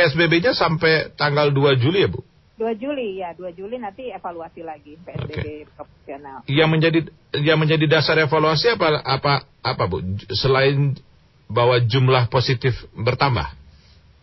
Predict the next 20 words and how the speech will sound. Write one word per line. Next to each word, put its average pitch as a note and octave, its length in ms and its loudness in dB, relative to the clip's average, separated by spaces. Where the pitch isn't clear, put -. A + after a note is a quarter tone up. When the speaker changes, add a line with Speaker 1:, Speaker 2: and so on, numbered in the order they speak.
Speaker 2:
Ya, C4 240 2
kalau A#3 240 4
yang A3+ 320 4
jadi G#3 380 2
paling, C4 320 0
paling C4 400 2
tinggi C4 320 0
itu G#3+ 160 -2
ya, G#3 240 4
paling G3+ 400 0
tinggi A3+ 240 2
kita A#3 160 0
melihat G#3 480 0
epidemiologi, F3 1040 -10
jadi E3+ 320 -8
angka, E3 460 -6
angka E3 340 -8
pena-, D#3+ 240 -6
pertambahan D#3 800 -8
positif. A3+ 560 -6